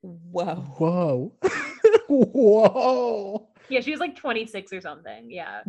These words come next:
Speaker 2: That's wild. I could never. <laughs>
Speaker 3: Um,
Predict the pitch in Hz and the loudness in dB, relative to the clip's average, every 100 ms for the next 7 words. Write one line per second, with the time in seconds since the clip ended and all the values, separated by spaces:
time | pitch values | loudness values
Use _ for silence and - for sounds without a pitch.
0 | 185 196 208 - 202 185 175 175 175 165 | -2 0 0 -2 -2 -2 -2 0 0 -2
1 | 143 151 - _ _ _ _ _ _ _ | -4 -10 -14 _ _ _ _ _ _ _
2 | _ _ _ _ _ 170 - 202 117 - | _ _ _ _ _ -6 -4 -6 -8 -10
3 | 131 - - - _ _ _ _ _ _ | -14 -14 -20 -20 _ _ _ _ _ _
4 | _ _ _ _ _ - - - - 233 | _ _ _ _ _ -20 -20 -14 -4 -2
5 | 214 202 190 185 143 165 185 | 0 -2 -4 -8 -12 -18 -20